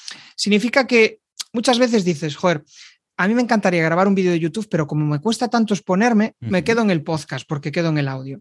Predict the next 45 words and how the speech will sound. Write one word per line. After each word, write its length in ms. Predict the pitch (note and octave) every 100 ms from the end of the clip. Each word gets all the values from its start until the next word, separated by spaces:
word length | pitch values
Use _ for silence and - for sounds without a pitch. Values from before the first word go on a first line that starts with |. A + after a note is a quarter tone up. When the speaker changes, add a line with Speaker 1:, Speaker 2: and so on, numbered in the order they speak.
| _
Speaker 2:
Ujú. 120 | - - - -
Speaker 1:
En 100 | F#3+
cambio, 500 | C4+ C4 A3 G#3+ -
lo 120 | F3+ D#3+
curioso 340 | G3 B3+ B3+
es 100 | G#3
que 160 | - F#3
yo 140 | A#3
empecé, 560 | A#3+ A3 G3+ - A#3 - -
o 40 |
sea, 140 | D#3 D#3+
yo 140 | F3+
quería 240 | G#3+ G3+
quedarme 320 | D#3+ E3+ F#3 F#3+
en 60 |
el 80 | F#3
audio 280 | F3+ E3+ F3
y 100 | G3+
empecé 380 | G#3 G3 F#3 A#3
a 80 | A#3
grabar 340 | G#3+ G3 A3
vídeos 340 | A3+ F3+ C#3+ D3+
antes, 340 | E3 D#3 - F#2+
Speaker 2:
Ajá. 200 | B2+ F3
Speaker 1:
antes 200 | - D3+
que 80 |
el 80 | D#3
podcast. 260 | D3+ C#3+ D3+
Después 240 | E3 G3+
empecé 260 | G#3+ G#3+ A3
Speaker 2:
Ujú. 20 |
Speaker 1:
en 60 | F#3
el 80 | D3+
podcast. 400 | D3+ - C3+ - - _ _
Speaker 2:
Curioso, 240 | - G#2+ G3+
Speaker 1:
Y 40 |
ahora 140 | G#3+ A#3
Speaker 2:
¿no? 40 |
Speaker 1:
me 60 | A3+
siento 200 | A#3+ A#3
orgulloso 500 | G#3+ G3+ G#3 - F3
de 80 | A#3+
eso, 200 | - C#3+
de 100 | D3+
haber, 260 | F#3 G3+